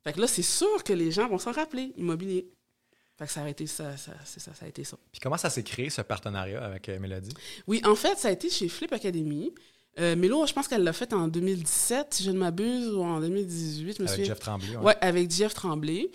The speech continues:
Speaker 1: Puis Jeff l'a pon-, comme pogné dans une classe, il a dit, « Toi, là, faut que tu parles à Marie-Léonore Baptiste, puis il faut, faut que vous fassiez des maisons de chambre ensemble. »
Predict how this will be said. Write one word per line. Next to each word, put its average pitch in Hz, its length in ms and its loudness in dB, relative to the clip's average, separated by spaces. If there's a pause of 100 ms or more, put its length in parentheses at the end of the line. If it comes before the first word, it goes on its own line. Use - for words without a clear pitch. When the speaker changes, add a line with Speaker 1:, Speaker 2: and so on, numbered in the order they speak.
(320)
Speaker 1:
Puis 180 160 0
Jeff 196 360 4
l'a 208 80 4
pon-, 180 180 2
comme 175 240 -2
pogné 226 240 4
dans 320 140 6
une 214 100 2
classe, 247 300 0
il 208 60 2
a - 20 0
dit, « 175 140 -6
Toi, 392 200 4
là, 466 380 2 (240)
faut - 60 -20
que - 60 -14
tu - 140 -4
parles 285 200 4
à 180 60 2
Marie-Léonore 226 600 0
Baptiste, 202 440 0 (380)
puis 151 100 -14
il - 20 -14
faut, 156 100 -10
faut 240 240 -4
que 170 40 -8
vous 165 60 -8
fassiez 226 380 0
des 202 80 2
maisons 196 180 6
de 175 60 2
chambre 180 180 2
ensemble. » 156 240 -6